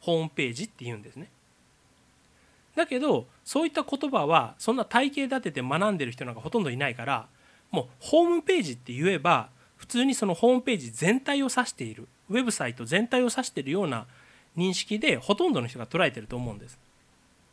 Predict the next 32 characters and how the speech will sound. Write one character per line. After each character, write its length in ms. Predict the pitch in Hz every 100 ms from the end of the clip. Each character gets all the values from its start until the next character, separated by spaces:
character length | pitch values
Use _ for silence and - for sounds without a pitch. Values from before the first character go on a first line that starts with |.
| _ _ _ _ _ _ _ -
だ 140 | 240 349
か 140 | 233
ら、 320 | 254 151 - _ _ _ -
一 140 | 226 -
般 120 | 254
の 160 | 254 247
人 200 | - 156
と 120 | 110
か、 240 | - 196 -
そ 180 | - 240
ん 120 | 262
な 100 | 254
に 300 | 311 285 120 - -
ア 100 | 160
イ 80 |
テ 100 | 175
ィ 20 | 202
ー 40 |
の 60 | 123
専 180 | 202
門 180 | 220 220
家 100 | 220
じ 80 | 185
ゃ 60 | 139
な 120 | 185
い 60 |
人 100 | -
に 120 | 117 117
対 200 | 139 120
し 40 |
て 120 | 131
は、 280 | 196 165